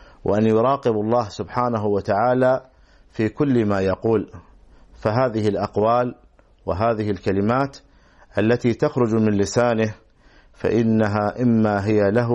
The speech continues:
أو عليه، وكما قال ابن مسعود رحمه، رضي الله عنه: "قل خيرا تغنم، أو اسكت عن شر تسلم".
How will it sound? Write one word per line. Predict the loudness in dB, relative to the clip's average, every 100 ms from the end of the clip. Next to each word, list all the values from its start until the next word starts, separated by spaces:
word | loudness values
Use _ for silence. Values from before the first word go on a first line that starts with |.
| 0 0
أو | 0
عليه، | 0 2 0 -2 -8 _ _ -20 -20 -20 -20 -20 -6
وكما | -4 0 0 0
قال | -2 0 0
ابن | 0 -2 -4
مسعود | -4 0 0 0 -6 _ -20 -20 -20 -8
رحمه، | -4 -2 0 -2
رضي | 0 0 2
الله | 0 0 0
عنه: | 0 0 0 -2 -6 -20 _ -20 -20 -20 -20 -2
"قل | 2 2
خيرا | 0 0 2 2 2 0 -4 -12 _ _ _ _ _ -10 -2
تغنم، | 0 0 -2 -4 -8 _ -20 -20 -20 -20 -20 -20 -20 -4 0
أو | 0
اسكت | 0 -4 -2
عن | -2 -4
شر | -2 0 2 2 0 -6 -14 -20 -20 -4
تسلم". | -4 -2 -2 -2